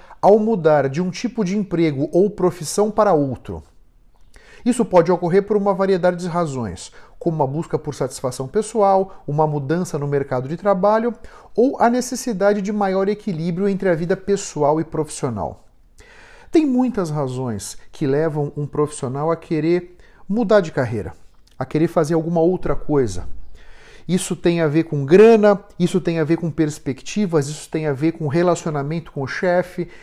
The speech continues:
isso tem a ver com mudanças que o mercado de trabalho vai trazendo pra nossa vida, né?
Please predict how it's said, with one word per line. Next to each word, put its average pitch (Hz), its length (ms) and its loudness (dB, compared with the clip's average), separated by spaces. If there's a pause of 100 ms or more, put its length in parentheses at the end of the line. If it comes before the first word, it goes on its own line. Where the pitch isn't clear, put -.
(160)
isso 196 200 -2
tem 196 180 2
a 185 80 4
ver 185 380 6 (360)
com 190 120 -4
mudanças 190 840 6
que - 120 0
o - 20 0
mercado 165 480 4
de 156 80 -4
trabalho 160 460 6
vai 160 140 6
trazendo 156 360 2
pra 151 160 0
nossa 143 300 -2
vida, 151 320 0
né? 175 160 -4